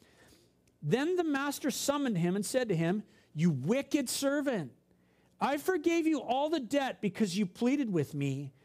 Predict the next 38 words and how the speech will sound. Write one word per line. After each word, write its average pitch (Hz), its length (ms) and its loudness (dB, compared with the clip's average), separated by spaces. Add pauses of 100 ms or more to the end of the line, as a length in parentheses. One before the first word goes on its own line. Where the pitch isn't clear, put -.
(300)
And 180 120 -2
should 262 300 0
you 311 220 4
not 302 260 0
have 247 140 0
had 226 280 -2
mercy 202 720 0
on 185 200 0
your 202 120 2
fellow 247 400 -2
servant 220 520 -2
as 165 160 0
I 202 160 0
had 190 180 0
mercy 175 400 -4
on 175 220 -2
you?' 160 340 -2 (760)
And 202 180 2
in 214 260 0
anger, 233 520 2
his 175 260 0
master 220 500 -2
delivered 202 560 0
him 170 280 0
to 202 120 -2
the 175 100 2
jailers 160 720 0 (420)
until 185 300 2
he 247 260 2
should 269 260 0
pay 220 160 0
all 196 240 0
his 220 220 0
debt." 214 340 0 (920)
Verse - 200 -10
thirty-five. 180 840 -2 (760)
"So 226 300 0
also, 240 720 0